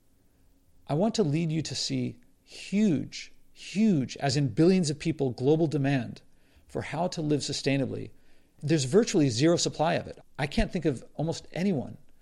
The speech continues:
who's trying to live sustainably among leaders, among people trying to influence others. There's plenty of people going off and living in the woods, but they're not trying to lead others. The opportunity for you to both create a legacy for yourself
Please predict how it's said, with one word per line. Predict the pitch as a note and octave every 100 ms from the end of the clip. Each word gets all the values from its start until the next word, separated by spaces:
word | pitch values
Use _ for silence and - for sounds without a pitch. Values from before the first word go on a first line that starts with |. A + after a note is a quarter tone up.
| _ _
who's | C#3+ -
trying | - D3 F3+
to | D#3
live | C#3+ C3+
sustainably | C3 - C3+ C3+ G#2 G#2 - - _ -
among | C#3 C#3+ D3 C#3+ C#3 - _ _ -
leaders, | C3 C3 - - -
among | B2+ C3 C#3+ C#3+
people | C#3 - C#3 C3
trying | - C#3 B2+ B2+
to | - B2 A#2+
influence | C#3 B2+ C3+ A#2+
others. | C3 A#2 - - - - - _ - -
There's | B2+
plenty | A3 A#3+
of |
people | G3 D#3+ C3+ -
going | C#3+ D3+
off | D3
and | C#3
living | C3+ C3+
in | C3
the |
woods, | B2 D#3+ B2+ - _ - -
but | F3+
they're | A3
not | A3+
trying | G3
to | E3+
lead | D#3+
others. | F3 - - - - _ _ _
The | - -
opportunity | C#3+ E3+ - D#3+ C#3+
for | C3+ C3+
you | B2 B2 - - _ _ _ -
to | - B2+ A#2+
both | - C3+ -
create | - C#3+
a | C#3+
legacy | B2 C3+ B2+ A3+ A3
for | E3+ C#3
yourself | A#2 - B2 F#3 G3 -